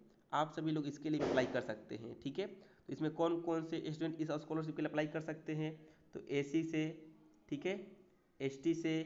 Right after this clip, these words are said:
ठीक है, ओबीसी से, ठीक है, और ईडब्ल्यूएस से, ठीक है, ईडब्ल्यूएस। इतने कैटेगरी के जितने भी student हैं, male हो, female हो, सभी लोग, आप लोग आईटीआई की पढ़ाई कर रहे हैं तो आप लोग apply कर सकते हैं scholarship का,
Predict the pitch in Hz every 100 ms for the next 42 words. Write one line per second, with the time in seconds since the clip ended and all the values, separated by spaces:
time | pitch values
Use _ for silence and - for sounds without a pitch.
0 | - - - 156 175 208 214 - - -
1 | 143 143 170 165 160 160 165 165 - -
2 | - - - 151 208 - - - 170 170
3 | 170 131 120 113 - 117 - 147 208 220
4 | - - - - _ - 156 147 131 123
5 | 120 - - - - - 156 180 214 -
6 | 175 175 165 180 170 147 151 165 170 -
7 | 147 147 143 139 135 113 113 - 131 127
8 | 147 143 143 151 147 143 139 120 117 -
9 | - - - _ - 143 180 170 160 139
10 | - 139 143 147 147 135 135 147 156 156
11 | 117 123 117 135 143 143 151 151 - 127
12 | 120 - 143 151 - 113 113 143 131 120
13 | - 113 107 110 -